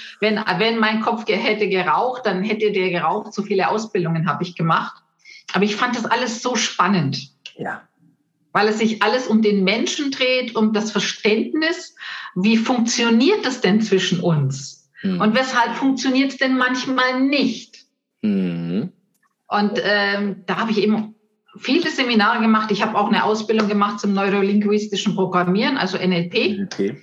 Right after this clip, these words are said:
Speaker 2: Mhm.
Speaker 1: Das ist ja auch eher eine Coaching-Methode. Äh, fand ich interessant,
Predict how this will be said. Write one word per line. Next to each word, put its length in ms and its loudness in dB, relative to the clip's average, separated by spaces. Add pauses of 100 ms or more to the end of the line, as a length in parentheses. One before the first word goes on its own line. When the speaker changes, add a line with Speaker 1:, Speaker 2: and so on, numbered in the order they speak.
Speaker 2:
Mhm. 360 0 (840)
Speaker 1:
Das 160 0
ist 140 0
ja 120 2
auch 180 2
eher 140 0
eine 180 2
Coaching-Methode. 1000 0 (480)
Äh, 100 -4 (1000)
fand 300 0
ich 80 -2
interessant, 1040 0